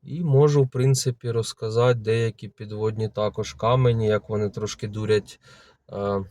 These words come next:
водіїв-фрілансерів, типу в мене, у яких немає там наліпочки уклона на машині, да, типу. Ось, бо замічав деякі фішки.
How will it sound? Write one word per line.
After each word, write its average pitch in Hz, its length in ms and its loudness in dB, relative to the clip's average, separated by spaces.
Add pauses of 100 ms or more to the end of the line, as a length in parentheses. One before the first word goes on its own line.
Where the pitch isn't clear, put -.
(200)
водіїв-фрілансерів, 123 1080 2
типу 107 460 -8
в 98 60 -8
мене, 101 300 2
у 101 60 0
яких 101 320 -4
немає 101 300 2
там 101 200 -8
наліпочки 107 560 -6
уклона 180 460 2
на 143 120 4
машині, 117 520 -2
да, 110 180 -2
типу. 104 340 -14 (840)
Ось, 101 280 -2
бо 101 180 -4
замічав 107 800 2
деякі 113 360 0
фішки. 185 680 -2